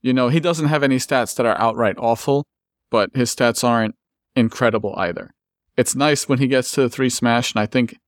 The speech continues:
he's gonna be on the easier side to inspire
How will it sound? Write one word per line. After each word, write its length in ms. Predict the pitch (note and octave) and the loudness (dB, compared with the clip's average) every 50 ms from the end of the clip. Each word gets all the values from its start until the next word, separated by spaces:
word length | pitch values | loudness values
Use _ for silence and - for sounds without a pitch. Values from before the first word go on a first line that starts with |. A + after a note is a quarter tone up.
| _ _ _ _ _ _ | _ _ _ _ _ _
he's 240 | - C#3 C3 B2 | -2 0 0 0
gonna 200 | C3+ D#3+ D3+ D3 | 0 2 2 2
be 300 | C#3 C#3+ C#3 C3+ C3+ C3+ - _ _ - | 2 2 2 2 2 0 -4 _ _ 0
on 180 | B2 A#2 A2+ | 2 2 2
the 140 | A2+ A2 - | 2 0 0
easier 400 | - C#3 C3+ B2+ B2 C3 B2+ A#2+ | 0 0 0 2 2 2 2 2
side 480 | A2 - - B2 A2 A#2 C3+ C#3+ C#3 - | 2 0 0 2 2 4 2 2 0 -2
to 120 | - - E3 | -2 0 2
inspire 640 | E3 E3 - - - D3+ C#3 C#3+ D3 D#3+ F#3 G#3+ | 2 2 0 0 0 0 0 2 0 0 -2 -4